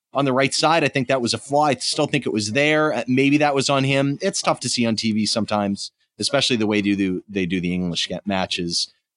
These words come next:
whether his movement was off. You know, maybe the timing was bad, too. I think Paddy's the one who kind of called out Paddy. Um, Paddy Boylan mentioned that Luca Dean had,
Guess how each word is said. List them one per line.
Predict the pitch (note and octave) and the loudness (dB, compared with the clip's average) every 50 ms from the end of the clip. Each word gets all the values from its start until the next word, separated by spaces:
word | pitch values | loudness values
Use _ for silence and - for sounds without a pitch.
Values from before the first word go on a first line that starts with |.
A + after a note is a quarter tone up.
| _ - | _ -6
whether | A2 A2+ A#2 A#2 A2+ A2+ | -2 0 0 2 2 2
his | G#2+ A#2 G#2+ - | 0 0 -2 0
movement | G2+ G#2 G#2 G2 F2+ G2+ G2+ - - | 2 2 2 2 0 -2 -2 -2 -2
was | G#2 G#2+ G2 | -4 -2 0
off. | G2 F2 F2+ F2+ - - | 0 0 0 -2 -2 -2
You | G#2 | 0
know, | G2+ G2 | 0 2
maybe | G2 G2+ G2 G2 | 2 0 0 -2
the | E2+ - | -4 -6
timing | - G2 F#2 F2+ F#2 F#2 F#2 | -8 -6 -4 -4 -2 -2 -4
was | F#2+ F2+ - | -4 -6 -6
bad, | - F#2 F#2 F2+ F2 - | -6 -6 -6 -6 -6 -6
too. | - - G2+ F2+ F2+ _ _ _ _ _ _ _ - | -4 -4 -4 -4 -6 _ _ _ _ _ _ _ -6
I | B2 | -4
think | B2 - D#3 - - | 0 0 0 0 0
Paddy's | - E3+ E3 F3 F3 E3 D#3+ C#3+ A#2 B2 | -2 0 2 2 2 2 2 2 0 0
the | C#3 | 0
one | B2+ B2 B2+ B2 | 2 2 2 2
who | B2 A#2+ A#2+ | 2 0 0
kind | - C3+ A#2+ | 0 -2 -2
of | A2 A2 | -2 -4
called | - C#3 C3 B2 A#2+ A#2 | -2 0 2 2 2 2
out | A#2 A#2 A#2 G#2+ - | 2 0 0 -2 -2
Paddy. | - A#2+ A2+ A2+ A2+ A2+ A#2 A2+ A2+ A2+ | -2 -2 0 0 0 2 2 2 2 0
Um, | G#2+ G#2 G#2 G2+ G#2 G2+ G2+ G2+ E2 - _ _ _ _ _ _ _ _ _ _ _ _ - | 0 0 0 0 0 -2 -2 -4 -6 -10 _ _ _ _ _ _ _ _ _ _ _ _ -6
Paddy | - C#3 C3 A#2+ | -2 -2 0 0
Boylan | A#2+ B2 A#2+ A#2 A#2 A#2 A#2 A#2 A#2+ A#2+ | 0 0 0 0 0 0 0 0 0 0
mentioned | B2 B2 A#2+ A#2+ - B2 A#2 A2+ A2 | 0 0 0 0 0 0 0 0 2
that | G#2+ G#2+ G#2 G#2 G#2 - _ _ _ _ _ _ _ _ - - | 2 2 0 0 -2 -6 _ _ _ _ _ _ _ _ -8 -2
Luca | C#3 C#3 B2 C3 | 0 0 0 2
Dean | B2 A2 B2 B2 A#2+ A#2 A2+ | 2 2 4 4 4 4 2
had, | G#2+ G2 A2+ G#2+ G#2+ G#2+ G#2 A2 | 2 0 0 0 0 0 0 -2